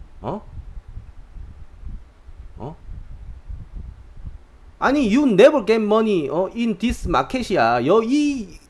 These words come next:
이, 어, 여기, 여기서, 여기서 절대 돈 못 가져가, 당신들. 어? 내, 내가 이거 한번 볼까요? 자, 이거 한번 보세요. 여기까지 듣고 있는 사람이 있겠나 모르겠다. 여기까지 이거, 이 동-, 이걸 듣고 있는 사람이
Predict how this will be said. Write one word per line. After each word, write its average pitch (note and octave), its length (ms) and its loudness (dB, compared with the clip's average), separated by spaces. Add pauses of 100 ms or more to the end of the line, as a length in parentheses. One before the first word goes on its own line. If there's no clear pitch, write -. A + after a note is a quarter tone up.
(120)
이, G3 120 -12 (280)
어, F3 260 4
여기, A3 400 6
여기서, G3+ 800 4 (100)
여기서 B3 480 4
절대 E4+ 360 4
돈 A3+ 180 4
못 C#4+ 160 2
가져가, E3 580 4
당신들. A2 800 -4 (880)
어? C#3+ 220 -12 (100)
내, F3+ 200 0
내가 G#3 320 2
이거 A3 180 0
한번 G#3 160 -2
볼까요? F#3 500 0 (360)
자, B2+ 160 -2
이거 D#3+ 140 -2
한번 D3+ 120 -4
보세요. C3 540 -6 (800)
여기까지 G3+ 520 2
듣고 A#3 280 -2
있는 D3 200 -4
사람이 G3 400 -4
있겠나 F#3+ 320 -10
모르겠다. F2 480 -12 (1120)
여기까지 C3 400 -4
이거, C3 120 -10
이 C#3 200 -8
동-, C3 220 -10
이걸 C#3+ 200 -6
듣고 - 220 -10
있는 F#2+ 160 -6
사람이 B2 260 -10